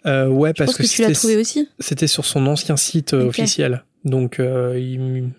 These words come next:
Speaker 1: on peut le trouver en archive, mais
Speaker 2: Mm.
Speaker 1: le site n'existe plus.
Speaker 2: Et justement, il y a un lecteur qui lui demandait pourquoi le Veritaserum n'avait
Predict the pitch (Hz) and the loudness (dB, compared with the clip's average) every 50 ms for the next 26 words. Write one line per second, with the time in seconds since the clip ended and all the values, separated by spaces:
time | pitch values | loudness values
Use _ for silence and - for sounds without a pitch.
0 | _ _ 147 131 - 143 131 - - 151 143 143 143 143 143 135 - - - 156 | _ _ -6 -2 0 -2 -2 0 0 0 0 2 2 2 0 0 -2 0 0 0
1 | 151 151 147 131 127 131 127 131 139 220 220 - 131 - - 147 - - 143 127 | 2 2 2 2 2 0 0 0 0 0 0 0 -2 -4 -6 -6 -4 -2 -2 0
2 | 127 127 - - 139 127 - - - - _ _ _ _ _ _ _ - - - | 0 -2 -2 -4 -6 -6 -6 -12 -12 -14 _ _ _ _ _ _ _ -20 -20 -20
3 | - - - - _ 214 220 202 208 202 - 233 247 254 294 302 269 220 202 202 | -20 -20 -20 -4 _ 0 0 0 -2 0 2 2 4 6 6 6 4 4 4 2
4 | 202 202 196 - - 277 277 - - 220 220 208 202 208 208 247 262 - - 214 | 0 0 -2 0 -2 -2 -2 -2 0 0 2 2 2 2 2 0 0 -2 -6 -4
5 | - - 262 254 226 208 196 208 208 208 202 - 208 208 - - 202 202 233 262 | 0 2 2 4 2 2 2 2 0 0 0 0 -2 -2 -2 -2 0 0 2 4
6 | 262 233 214 202 190 | 4 4 2 2 -2